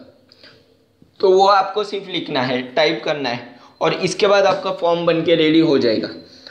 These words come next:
और ये जो green color का है, मैंने बताया था green color में बटन है, तो इसके लिए ये class है button success, तो इससे ये green color का हो जाता है। अभी मैं एक बार आपको दिखा देता हूँ, इसको अगर मैं कर लूँ primary, मतलब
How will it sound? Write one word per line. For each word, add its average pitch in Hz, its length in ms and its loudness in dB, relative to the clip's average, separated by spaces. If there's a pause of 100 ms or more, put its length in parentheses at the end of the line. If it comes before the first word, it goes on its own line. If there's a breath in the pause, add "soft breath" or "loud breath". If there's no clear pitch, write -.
(240 loud breath)
और 151 160 4
ये 185 200 4
जो 180 200 0
green 165 340 -2
color 190 260 4
का 190 100 0
है, 180 80 2
मैंने 175 200 0
बताया 170 340 2
था 170 180 2
green 156 300 0
color 165 240 4
में 160 180 0
बटन 135 280 0
है, 110 100 0 (440 loud breath)
तो 165 80 4
इसके 170 300 2
लिए 190 100 2
ये 196 160 2
class 165 360 0
है 151 160 0
button 160 380 0
success, - 580 -4 (380 loud breath)
तो 165 80 4
इससे 170 340 2
ये 196 160 0 (520)
green 151 280 2
color 170 240 4
का 165 100 0
हो 151 140 2
जाता 127 280 0
है। - 320 0
अभी 151 200 0
मैं 190 120 2
एक 185 220 0
बार 175 140 4
आपको 170 300 0
दिखा 151 260 -2
देता 139 240 4
हूँ, 147 120 2
इसको 151 300 0
अगर 160 220 2
मैं 160 180 -2
कर 147 160 0
लूँ 143 200 4 (120)
primary, 131 500 0 (840 loud breath)
मतलब 156 320 2